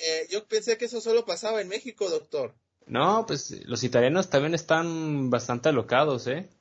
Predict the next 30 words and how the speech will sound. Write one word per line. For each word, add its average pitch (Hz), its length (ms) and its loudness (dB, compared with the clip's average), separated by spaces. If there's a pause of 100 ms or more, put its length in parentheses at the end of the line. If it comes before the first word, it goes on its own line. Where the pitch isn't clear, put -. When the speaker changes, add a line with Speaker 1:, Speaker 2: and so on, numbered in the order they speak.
(500)
Speaker 1:
¿Y 135 100 -12
qué 214 140 2
pasa 240 340 2
si 226 80 -6
usted, 220 320 2
este, 220 320 0
con 165 180 -8
su 156 140 -10
claxon, 190 480 -2
este, 151 320 -2
ah, 151 200 0 (200)
toca 170 400 0
el, 117 560 -2 (320)
el, 139 580 0
el 143 180 0
otro, 185 320 4
doctor, 139 480 2
el 127 120 2
otro? - 680 2
<laughs> - 40 -20 (220)
Speaker 2:
No, 175 480 6
es-, 143 260 2
no 170 120 0
creo - 160 0
que, 120 200 0
no 139 120 -4
creo 147 160 -8
que - 80 -6
lo 104 80 -2
entiendan. 104 440 -6